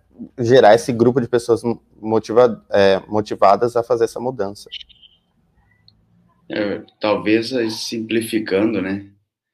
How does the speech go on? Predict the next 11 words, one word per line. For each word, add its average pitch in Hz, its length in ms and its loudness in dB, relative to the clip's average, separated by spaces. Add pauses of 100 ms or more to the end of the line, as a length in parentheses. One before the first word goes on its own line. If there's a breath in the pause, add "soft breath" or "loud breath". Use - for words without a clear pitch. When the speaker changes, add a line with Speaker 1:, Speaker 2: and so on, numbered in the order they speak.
(320)
Speaker 2:
é 87 160 -2
importante 101 1500 -4
ter 104 200 0
informação 104 560 -4
de 107 100 -8
qualidade. 107 760 -4 (1160)
Porque 98 280 -10
eu 107 200 0
posso 113 440 0
desinformar 123 1120 -2
informando. 135 760 -4